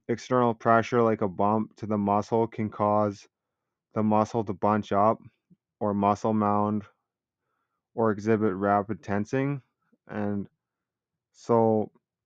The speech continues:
that's kinda, like, what it is. Um, very rare condition. Um, happens, I think it's, it doesn't, they don't really say much about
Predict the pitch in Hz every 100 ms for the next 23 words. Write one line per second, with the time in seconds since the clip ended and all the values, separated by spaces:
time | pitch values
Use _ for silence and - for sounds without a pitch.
0 | _ - 113 120 - 151 139 127 110 98
1 | - _ _ _ _ _ _ 110 107 101
2 | 95 104 131 135 - - _ _ _ 104
3 | 101 98 95 95 - _ _ _ _ _
4 | _ _ _ _ _ _ _ _ _ _
5 | _ _ 113 123 123 110 113 117 - 104
6 | 104 104 135 135 131 120 - 101 104 101
7 | 98 _ _ - 113 113 - 113 110 95
8 | - - 104 110 107 113 - - _ _
9 | _ _ _ _ _ - 117 131 139 139
10 | 151 156 156 147 - 117 113 117 107 -
11 | _ 113 110 110 - 104 107 104 104